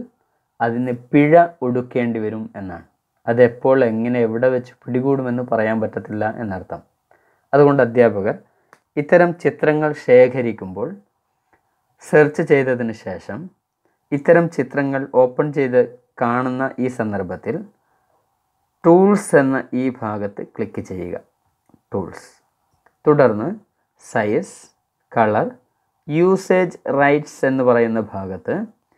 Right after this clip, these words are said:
നിരവധി നിർദ്ദേശങ്ങൾ അവിടെ കൊടുത്തിട്ടുണ്ട്. "No filtered by license," ഇതെല്ലാ ചിത്രങ്ങളുമുണ്ട് എന്നാണ്. രണ്ടാമത്തത് "Labeled for reuse with modification."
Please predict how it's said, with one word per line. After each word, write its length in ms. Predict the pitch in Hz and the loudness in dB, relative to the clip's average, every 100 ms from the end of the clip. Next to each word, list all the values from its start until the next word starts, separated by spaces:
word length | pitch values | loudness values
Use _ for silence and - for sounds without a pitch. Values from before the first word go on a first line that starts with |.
| _ _ _ _ _ _ | _ _ _ _ _ _
നിരവധി 680 | 120 127 143 156 156 131 127 127 - _ _ _ _ | 2 4 6 6 6 4 -2 -6 -14 _ _ _ _
നിർദ്ദേശങ്ങൾ 600 | 123 117 131 135 127 113 | -6 -2 -2 -2 -2 -2
അവിടെ 160 | 104 131 | -2 -2
കൊടുത്തിട്ടുണ്ട്. 640 | 135 110 - 95 90 82 - _ _ _ _ _ _ _ _ _ - | -2 -2 -2 -6 -8 -12 -18 _ _ _ _ _ _ _ _ _ -4
"No 300 | 135 156 180 | 2 6 6
filtered 520 | 190 - 147 143 151 147 | 4 2 0 4 2 4
by 80 | 135 | 0
license," 520 | 123 101 101 98 98 - _ _ - | 0 -2 -6 -10 -18 -20 _ _ -8
ഇതെല്ലാ 460 | 127 127 131 147 | -2 0 2 2
ചിത്രങ്ങളുമുണ്ട് 720 | 170 135 120 127 113 107 104 104 | 0 -4 0 0 0 -4 -6 -4
എന്നാണ്. 340 | 98 95 85 _ _ _ _ _ _ 135 | -4 -6 -12 _ _ _ _ _ _ 0
രണ്ടാമത്തത് 460 | 156 175 170 170 165 | 4 4 2 0 2
"Labeled 540 | 156 151 165 180 180 | 0 0 -2 -4 -4
for 180 | 170 170 147 | -2 0 0
reuse 320 | 139 151 151 | -2 -4 -6
with 120 | 147 143 127 | -10 -6 -4
modification." 640 | 123 120 107 113 104 98 | -2 -4 -6 -8 -8 -12